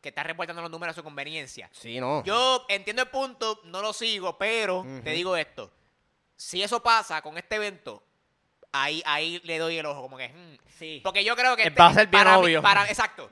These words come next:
Speaker 2: Va a ser
Speaker 1: Para
Speaker 2: bien
Speaker 1: mí este,
Speaker 2: obvio. <laughs>
Speaker 1: este evento no, no es la gran cosa, no es Bad Bunny que llenó treinta y cinco mil
Speaker 2: Sí,
Speaker 1: personas en una
Speaker 2: no, o sea,
Speaker 1: noche.
Speaker 2: tam-, tampoco a ese nivel, es verdad, es verdad.
Speaker 1: So, si eso pasa y le echan la culpa a esa mierda,
Speaker 2: Sí, y ahí tú te das cu-
Speaker 1: obligado, ok,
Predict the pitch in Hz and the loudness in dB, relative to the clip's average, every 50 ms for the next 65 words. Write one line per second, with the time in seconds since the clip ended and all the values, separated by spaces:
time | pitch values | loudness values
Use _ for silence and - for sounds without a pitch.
0 | 147 156 160 156 180 170 185 185 - 165 165 165 170 175 185 233 208 190 220 208 | -4 -4 -4 -2 0 2 4 4 6 6 6 4 4 4 4 2 2 2 0 -2
1 | - - 220 220 226 226 220 - 214 202 196 190 190 190 190 - 175 175 170 175 | -2 0 0 0 0 0 -2 -2 -4 -4 -4 -4 -4 -6 -6 -8 -8 -8 -8 -6
2 | 180 185 190 196 196 196 196 196 180 - 196 160 - 185 156 147 135 131 151 156 | -6 -4 -2 -2 0 0 0 -2 -4 -8 -10 -8 -4 -2 -2 -2 -2 -2 -6 -4
3 | 165 180 175 180 190 190 185 170 170 160 156 160 165 - - 160 165 - 160 165 | -4 -2 -2 -2 -4 -4 -4 -4 -6 -6 -6 -8 -8 -6 -4 -6 -6 -6 -10 -16
4 | 160 - 160 165 160 - 170 156 151 147 143 143 - 165 160 151 160 170 156 139 | -12 -10 -8 -8 -6 -4 -2 0 0 0 0 0 0 0 0 0 -2 -4 -4 -6
5 | 135 139 - - 147 135 147 147 165 156 170 147 139 127 123 123 120 127 120 113 | -8 -8 -8 -10 -10 -8 -6 -6 -6 -4 -6 -6 -6 -6 -6 -6 -6 -8 -8 -8
6 | 107 117 101 - - _ _ _ - - 170 170 180 175 - - 214 247 254 294 | -10 -12 -14 -16 -18 _ _ _ -12 -8 -6 -6 -6 -6 -8 -6 -4 -2 0 0
7 | 294 294 294 285 262 226 - 190 151 - 185 185 185 190 247 240 262 254 262 254 | 2 4 6 6 6 4 2 0 -4 -4 -4 -4 -4 -4 -2 -2 -2 -2 -2 -4
8 | - 254 - 415 359 262 240 233 202 170 135 101 - _ _ - - 175 185 175 | -6 -6 -6 -6 -8 -6 -6 -6 -6 -6 -10 -12 -14 _ _ -12 -8 -6 -6 -2
9 | 165 175 170 175 180 202 202 208 208 208 208 208 208 208 214 208 202 196 196 190 | 0 2 2 2 0 -2 -2 0 0 2 2 0 0 2 2 2 2 0 -4 -6
10 | 185 | -8